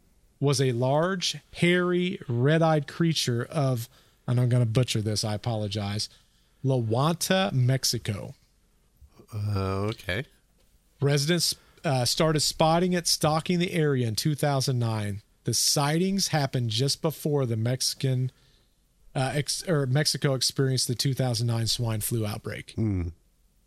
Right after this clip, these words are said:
Speaker 1: So again, these are confirmed cases where, for them, it's a little bit different. They described it a little bit different. Most people describe it as gray or
Speaker 2: Right.
Speaker 1: brown.
Speaker 2: Right. There could
Speaker 1: Their
Speaker 2: be many,
Speaker 1: description
Speaker 2: though.
Speaker 1: It could be.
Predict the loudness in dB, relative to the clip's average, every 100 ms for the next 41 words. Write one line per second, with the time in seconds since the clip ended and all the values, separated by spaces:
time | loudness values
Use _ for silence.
0 | _ -20 _ _ _ _ -6 0 2 2
1 | 2 2 2 0 -6 -16 -4 2 4 2
2 | 0 0 -2 -2 0 2 2 -2 -2 0
3 | 2 2 -2 -2 0 0 0 -4 _ _
4 | _ -20 -4 0 4 4 2 2 2 2
5 | 2 2 0 0 0 0 0 0 0 2
6 | 2 2 0 0 0 0 2 2 0 -2
7 | 0 0 0 0 0 2 -2 -2 -2 -2
8 | -4 0 2 2 2 0 -2 -4 0 2
9 | 4 2 0 -4 -12 -4 0 0 0 -2
10 | -2 -4 -4 -4 -2 -4 -8 -16 _ _
11 | _ _ _ _ -2 2 4 6 4 4
12 | 4 2 2 0 2 0 -2 -6 -10 -20
13 | -20 _ _ -4 -4 2 0 2 -2 -2